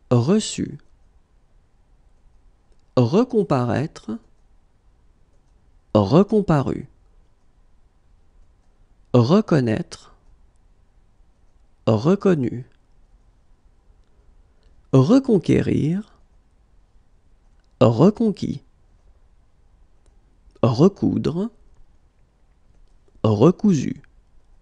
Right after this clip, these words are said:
Recouvrir,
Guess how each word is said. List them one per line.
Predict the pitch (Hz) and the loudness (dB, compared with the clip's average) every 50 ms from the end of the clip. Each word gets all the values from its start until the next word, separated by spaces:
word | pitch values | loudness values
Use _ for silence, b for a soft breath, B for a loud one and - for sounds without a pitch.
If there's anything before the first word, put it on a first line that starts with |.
| _ _ _ _ _ _ _ _ _ _ _ _ _ _ _ _ _ _ _ _ _ _ _ _ _ _ _ _ _ _ _ - | _ _ _ _ _ _ _ _ _ _ _ _ _ _ _ _ _ _ _ _ _ _ _ _ _ _ _ _ _ _ _ -4
Recouvrir, | 131 120 135 214 247 240 - 175 135 117 107 - 113 - - - 143 156 190 214 - | -2 0 2 2 2 2 2 2 2 2 0 -2 -4 -4 -4 -4 -6 -8 -10 -12 -16